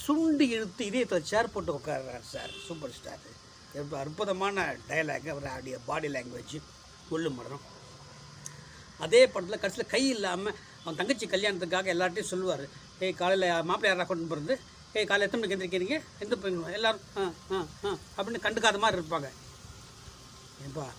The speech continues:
ஏதோ பழைய காலியா இருந்தா உங்க தெய்வங்கள்லாம் எதிர்பார்த்துக்க மாட்டேன்ப்பா, ஏதோ பெரிய மனுஷன் பண்ணுங்க, இந்த காளிக்கு உதவி பண்ணுங்க." இன்னும் நான் பெரிய பெரிய விஷயம் நான் சொல்றேன்,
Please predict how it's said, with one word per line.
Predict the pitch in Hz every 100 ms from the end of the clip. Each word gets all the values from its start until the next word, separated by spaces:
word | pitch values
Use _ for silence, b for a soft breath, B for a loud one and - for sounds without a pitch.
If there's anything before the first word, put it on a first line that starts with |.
| - - -
ஏதோ | 151 165 185 170
பழைய | - 170 185
காலியா | 180 175 190 202
இருந்தா | 175 170 180 156 143 -
உங்க | 156 156
தெய்வங்கள்லாம் | 151 180 190 196 180
எதிர்பார்த்துக்க | 175 - 170 151
மாட்டேன்ப்பா, | 143 135 135 127 123 - - - -
ஏதோ | 151 160 196 233 233 - - B B B B B - -
பெரிய | 190 226 220
மனுஷன் | 214
பண்ணுங்க, | 185 196 196 185 165 - - - - - - - - - -
இந்த | 143 143
காளிக்கு | 170 180
உதவி | 151 165
பண்ணுங்க." | 160 156 143 131 123 - -
இன்னும் | 208 269
நான் | 185
பெரிய | 165 185
பெரிய | 185 180
விஷயம் | 175 196
நான் | 160
சொல்றேன், | 147 120 123